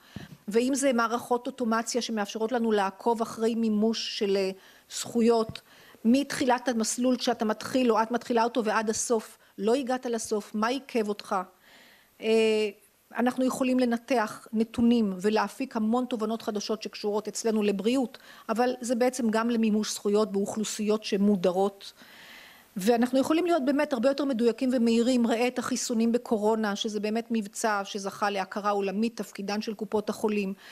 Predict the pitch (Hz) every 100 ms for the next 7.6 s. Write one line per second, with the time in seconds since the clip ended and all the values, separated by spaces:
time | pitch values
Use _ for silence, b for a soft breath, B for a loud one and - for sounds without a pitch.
0 | B B 254 254 254 254 262 302 - 285
1 | - 277 240 240 269 285 247 - 247 -
2 | 247 254 233 233 247 254 254 247 - 269
3 | 262 254 214 214 214 - 269 269 330 B
4 | B 254 254 240 254 320 233 254 294 -
5 | 254 226 - 240 247 269 269 285 247 233
6 | 277 330 240 233 233 - - 320 285 226
7 | 233 294 233 - - 311